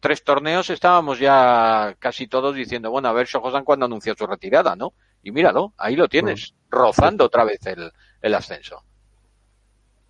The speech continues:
Speaker 2: Sí, ha aguantado más. Siempre se habló de su retirada junto con la de Ikioi.
Speaker 1: Sí.
Speaker 2: Ikioi es, mm, bastante más joven, ¿no? Creo que son dos o tres años menos y al final ha aguantado más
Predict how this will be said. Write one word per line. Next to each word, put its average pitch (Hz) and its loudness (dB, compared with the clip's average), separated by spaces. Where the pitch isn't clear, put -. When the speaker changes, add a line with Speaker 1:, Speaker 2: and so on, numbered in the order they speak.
Speaker 2:
Sí, - 0
ha 123 6
aguantado 110 2
más. 110 2
Siempre - -4
se 113 -2
habló 123 4
de 131 4
su 135 0
retirada 123 2
junto 120 -2
con 117 0
la 117 2
de 113 2
Ikioi. 120 -2
Speaker 1:
Sí. 110 -2
Speaker 2:
Ikioi 107 0
es, - -10
mm, 90 -18
bastante 107 -6
más 92 -6
joven, 123 0
¿no? 170 -4
Creo 117 0
que 104 -2
son 104 -6
dos 98 -2
o 101 -4
tres - -8
años 101 -4
menos 117 -8
y 95 -2
al 90 -2
final 98 0
ha 104 4
aguantado 98 2
más 92 -2